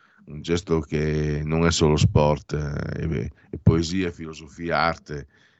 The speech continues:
Eh, quando, eh, Foreman sta per cadere, se vedete i documentari, il lungometraggio Quando eravamo re, anche pezzi grossi, c'erano anche scrittori che seguivano Mohamed Ali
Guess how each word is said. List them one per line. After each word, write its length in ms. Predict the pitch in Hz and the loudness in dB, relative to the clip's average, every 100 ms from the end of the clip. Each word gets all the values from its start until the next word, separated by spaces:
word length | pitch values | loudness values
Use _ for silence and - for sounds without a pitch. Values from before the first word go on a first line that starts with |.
| _ | _
Eh, 480 | - 67 67 69 - | -14 -12 -10 -10 -8
quando, 760 | - 80 80 78 76 76 - - - | -2 0 2 2 2 0 -6 -16 -12
eh, 300 | 71 71 73 | -8 -6 -6
Foreman 720 | 76 82 85 85 82 80 78 76 - - _ | -2 4 4 4 2 -2 -4 -10 -20 -20 _
sta 280 | - 92 82 | -6 -2 -2
per 200 | 85 76 | -2 -4
cadere, 840 | 85 78 82 85 87 87 92 - _ _ | -2 0 2 2 4 2 0 -8 _ _
se 240 | - 71 | -12 -10
vedete 800 | 71 71 73 73 73 73 69 60 - | -6 -4 -4 -4 -2 0 0 -4 -4
i 100 | 78 | 0
documentari, 720 | 78 73 73 76 71 80 78 | 0 2 2 2 4 6 6
il 60 | 73 | 4
lungometraggio 680 | 76 73 73 80 78 76 | 0 -2 -2 0 0 0
Quando 240 | 76 78 76 | -6 -2 0
eravamo 400 | 76 76 80 82 | 2 2 2 2
re, 260 | 76 76 - - - - - | 2 0 -2 -14 -20 -20 -6
anche 320 | 87 85 85 | -4 -2 -2
pezzi 340 | - - - | 0 -2 -2
grossi, 420 | 82 87 90 - 76 | -2 0 0 0 -4
c'erano 360 | - 76 78 | -4 -4 -4
anche 180 | 80 82 | -4 -4
scrittori 580 | - 80 73 82 82 76 | -6 -6 0 4 4 2
che 100 | 71 | -2
seguivano 400 | 73 69 76 73 | -4 0 0 0
Mohamed 380 | 73 73 78 80 | 0 2 4 4
Ali 300 | 76 71 | 4 2